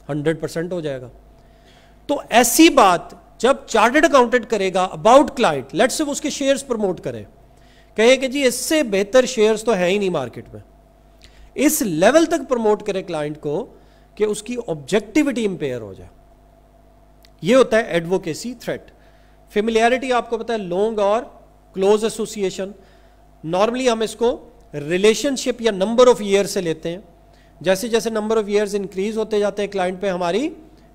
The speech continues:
फेमिलियरिटी, क्लाइंट से फेमिलियरिटी थ्रेट इंक्रीज होता जाता है। इसका मतलब ये है कि हम ऑब्जेक्टिवली इस क्लाइंट को ऑडिट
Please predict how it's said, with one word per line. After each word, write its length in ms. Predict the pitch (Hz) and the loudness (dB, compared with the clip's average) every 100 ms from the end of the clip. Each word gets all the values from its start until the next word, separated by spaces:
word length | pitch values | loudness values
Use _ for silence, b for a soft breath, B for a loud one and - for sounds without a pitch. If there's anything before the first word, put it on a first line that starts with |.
| _ | _
फेमिलियरिटी, 600 | 185 175 170 175 190 220 | -8 -4 -2 0 0 -4
क्लाइंट 320 | 208 196 175 | -4 -4 -4
से 120 | 170 214 | -6 -8
फेमिलियरिटी 640 | 202 165 160 165 190 220 | -6 -4 -2 0 -2 -4
थ्रेट 320 | 202 196 202 | -2 -2 -2
इंक्रीज 480 | 202 165 156 175 208 | -6 -12 -8 -6 -4
होता 240 | 220 214 208 | -4 -2 -4
जाता 260 | 202 196 | -4 -6
है। 60 | 269 b b b b b | -14 b b b b b
इसका 260 | 180 - 226 | -12 -4 -4
मतलब 300 | 202 214 208 | -2 -6 -4
ये 200 | 190 185 | -2 -2
है 120 | 180 | -4
कि 120 | 180 | -6
हम 300 | 175 208 - 156 | -8 -8 -8 -12
ऑब्जेक्टिवली 880 | 143 - 202 208 - 294 226 156 120 - _ _ _ | -12 -4 -4 -4 -2 0 0 -8 -12 -20 _ _ _
इस 140 | 151 - | -14 -8
क्लाइंट 360 | 180 156 160 | -4 -4 -4
को 80 | 190 | -6
ऑडिट 480 | 147 147 240 - | -6 -2 -2 -2